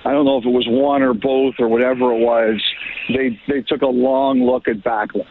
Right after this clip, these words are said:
They were very interested in Backlund. Ultimately, the deal didn't happen. And, uh, you know, one of the things I do believe about Backlund is,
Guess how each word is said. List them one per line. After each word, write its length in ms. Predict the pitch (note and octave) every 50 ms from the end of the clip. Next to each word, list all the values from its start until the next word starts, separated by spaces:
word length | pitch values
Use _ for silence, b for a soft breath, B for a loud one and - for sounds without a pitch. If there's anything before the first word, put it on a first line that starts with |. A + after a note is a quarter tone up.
| - -
They 200 | - G#2+ B2 B2+
were 200 | B2+ B2+ C3 B2 G#2 A2
very 380 | B2 C3+ C3+ C3 C3 B2+ B2 B2
interested 400 | A#2 - B2 A2 - A#2+ A2 A2
in 100 | A2 G2
Backlund. 540 | G#2+ G#2+ A2 A2 A2 - A2 G#2 G2+ F#2+ F2+ -
Ultimately, 540 | C#3 D3+ D3 - - D3 D3 C3+ C3+ C3+ B2+
the 120 | A#2 B2 A#2
deal 260 | A2 A#2+ B2 B2+ B2
didn't 260 | G#2+ B2+ A2 A2 G2
happen. 560 | - A#2+ C3 C3 C#3 B2+ - C#3+ C#3 D3 C#3 _ B B B B B B - - -
And, 380 | C3 B2+ B2 B2 B2 B2 G#2+ C3+
uh, 300 | B2+ B2 A#2+ A#2+ B2 A#2+ - - - - -
you 120 | - C#3+ D3
know, 100 | D3+ C#3+
one 320 | C#3 C3+ C#3 D#3 F3+ G3
of 60 | G3
the 100 | F#3 F3
things 320 | C#3 C#3 D#3+ D#3 D3 C#3 C#3+
I 80 | C3+ B2+
do 220 | A#2+ A#2+ D3 D3+
believe 360 | C#3+ C#3+ C#3 C3 C3+ C3+ B2+
about 280 | B2+ A#2+ C3 B2 A#2+ G#2+
Backlund 540 | - C3 C#3 C#3 D3+ - - C#3 C3 B2 A#2
is, 260 | A#2 A#2 A#2 A2+ A2